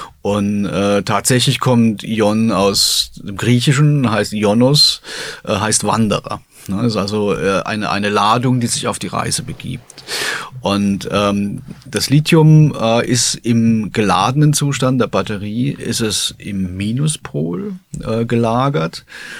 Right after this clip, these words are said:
Ähm, da ist es dann auch zusammen mit den Ladungsträgern aus dem Stromkreis, den Elektronen, die sitzen dann so nah beisammen.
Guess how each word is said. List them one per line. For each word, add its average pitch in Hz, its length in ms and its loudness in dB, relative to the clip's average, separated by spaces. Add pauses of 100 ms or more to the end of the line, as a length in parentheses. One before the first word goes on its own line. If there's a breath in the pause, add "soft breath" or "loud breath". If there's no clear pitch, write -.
(260 loud breath)
Ähm, 110 380 2
da 117 320 2
ist 143 160 2
es 131 100 -4
dann 117 200 2
auch 113 160 2
zusammen 117 680 0
mit 110 220 -6
den 107 80 -2
Ladungsträgern 110 880 0
aus 98 220 -4
dem - 120 -8
Stromkreis, 135 880 -4
den 98 140 -4
Elektronen, 139 800 -4
die 123 80 -10
sitzen 107 340 -10
dann 98 160 -6
so 104 240 -8
nah 98 300 -6
beisammen. 101 640 -2